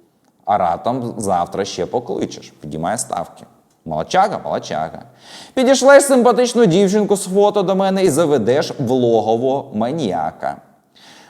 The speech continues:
Можеш не переживати за то, мені потрібні гарантії безпеки, жартує він. Завтра ти точно в логово маніяка не потрапиш. Будапештський меморандум не пропонувати. Маніяк у відпустці? Питає він. Хіба, може,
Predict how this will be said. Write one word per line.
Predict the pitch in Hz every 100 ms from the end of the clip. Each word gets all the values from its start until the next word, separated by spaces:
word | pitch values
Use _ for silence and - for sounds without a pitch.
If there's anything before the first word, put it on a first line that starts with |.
| -
Можеш | 101 131 208
не | 202
переживати | 202 226 196 113 92 90
за | 87 90
то, | 95
мені | 90 92 139
потрібні | 123 - 143 156 156
гарантії | 131 143 160 165 165
безпеки, | 147 170 - 190 147 107 95
жартує | 98 87 98 90 85
він. | 80 71 - _ _
Завтра | 95 113 165 175 156
ти | 156
точно | 156 165 117 117
в |
логово | 110 110 107
маніяка | 104 104 123 175 175
не | 104
потрапиш. | 123 175 101 76 73 - - - _ _ _ _ _ -
Будапештський | 98 113 127 151 - 135
меморандум | 143 139 135 160 180 123
не | 110
пропонувати. | 117 - - 127 135 107 78 78 - -
Маніяк | 85 92 113 143
у | 196
відпустці? | 190 180 226 233 - - - _ _ _ _
Питає | 95 - 76 73 71
він. | - - _ _ _ _
Хіба, | - 120 151 160
може, | 147 131